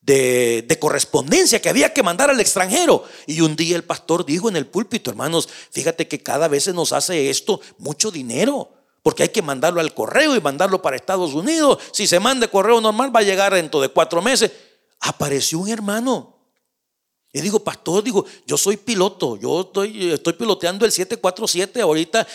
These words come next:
de la línea aérea, no sé qué, ocho cuartos allá en El Salvador. Y yo soy miembro de esta congregación. Hermanos", dice, "si usted me entrega a mí todas estas cosas, yo voy y los pongo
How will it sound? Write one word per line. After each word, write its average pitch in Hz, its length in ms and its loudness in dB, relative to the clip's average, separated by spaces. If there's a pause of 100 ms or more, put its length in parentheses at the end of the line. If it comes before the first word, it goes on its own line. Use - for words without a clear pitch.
(180)
de 156 160 2
la 139 120 6
línea 180 300 0
aérea, 190 400 2
no 170 120 0
sé 190 180 -2
qué, 180 100 0
ocho 190 160 0
cuartos 202 440 0
allá 143 120 0
en 170 80 -2
El 214 80 0
Salvador. 160 560 2 (340)
Y 131 120 -2
yo 147 160 4
soy 226 180 2
miembro 196 400 0
de 196 60 2
esta 208 200 -2
congregación. 196 720 0
Hermanos", 214 360 -2
dice, 208 220 0 (160)
"si - 160 0
usted 233 380 4
me 302 80 2
entrega 233 540 2
a 175 40 2
mí 214 160 0
todas 262 360 0
estas 233 300 -2
cosas, 262 260 2 (240)
yo 262 280 4
voy 262 280 6
y 220 100 4
los 185 240 4
pongo 277 600 2